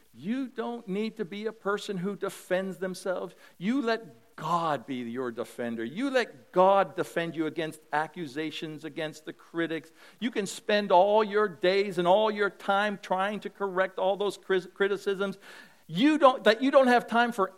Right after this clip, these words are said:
anything else. And it's still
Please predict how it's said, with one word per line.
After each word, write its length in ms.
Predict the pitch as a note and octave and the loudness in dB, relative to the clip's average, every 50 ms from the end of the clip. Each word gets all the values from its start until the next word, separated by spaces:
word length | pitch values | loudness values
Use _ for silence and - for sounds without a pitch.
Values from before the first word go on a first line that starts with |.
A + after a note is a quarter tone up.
| _ - | _ 4
anything 420 | C4+ C#4 C#4+ B3 - A#3+ A3+ A3+ | 4 6 6 4 2 2 2 2
else. 540 | A3 G#3 F3+ B2+ G2+ - - - - - - _ _ _ _ _ _ _ _ _ _ _ _ _ _ _ _ _ _ _ _ _ _ _ _ _ _ _ _ - | 0 0 -2 -4 -6 -10 -16 -20 -20 -20 -20 _ _ _ _ _ _ _ _ _ _ _ _ _ _ _ _ _ _ _ _ _ _ _ _ _ _ _ _ -6
And 140 | C#3 C#3 C3 | -6 -6 -6
it's 140 | B2+ - | -6 -8
still 580 | - - - - - D#4+ D4 A#3 E3 C3 A2 | -10 -10 -8 -2 0 2 2 2 2 0 -2